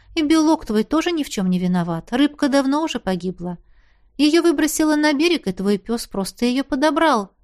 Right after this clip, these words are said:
Тут Робин накрыл карасика ладошкой, а когда убрал, рыбка внезапно зашевелилась,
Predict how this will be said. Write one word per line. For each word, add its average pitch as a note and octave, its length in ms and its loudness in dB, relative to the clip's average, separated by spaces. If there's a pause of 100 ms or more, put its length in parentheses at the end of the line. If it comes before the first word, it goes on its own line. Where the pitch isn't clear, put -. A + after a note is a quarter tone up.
(1400)
Тут D4 260 -2
Робин A3 440 0
накрыл A#3 380 -2
карасика A#3 640 -4
ладошкой, G3 640 -2
а F#3 80 -8
когда G3 340 -2
убрал, A#3+ 600 -2 (640)
рыбка A#3+ 420 -8
внезапно G#3+ 600 -2
зашевелилась, C#4 880 0